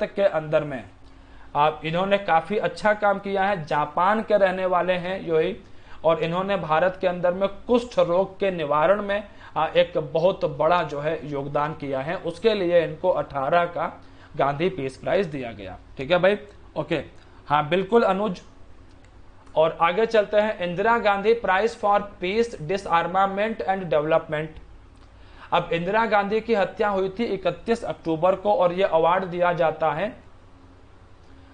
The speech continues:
आप एक second, नहीं, नहीं, ये award नहीं है, वो दूसरा award है, वो,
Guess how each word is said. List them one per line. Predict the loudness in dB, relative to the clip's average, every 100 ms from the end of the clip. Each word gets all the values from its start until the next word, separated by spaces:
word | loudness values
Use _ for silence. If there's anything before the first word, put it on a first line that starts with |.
| -20 -20 -20 -10
आप | -2 0 -2 0
एक | 2 2
second, | 0 -6 -6 -8 -14 -20 -20 -20 -20 -20 -20 -20 -20 -20 -12 -4
नहीं, | -4 -4
नहीं, | -10 -12
ये | -8 0 4
award | 6 4 2
नहीं | -2
है, | -2
वो | 0
दूसरा | 0 4 4
award | 4 2 -6
है, | -14
वो, | -16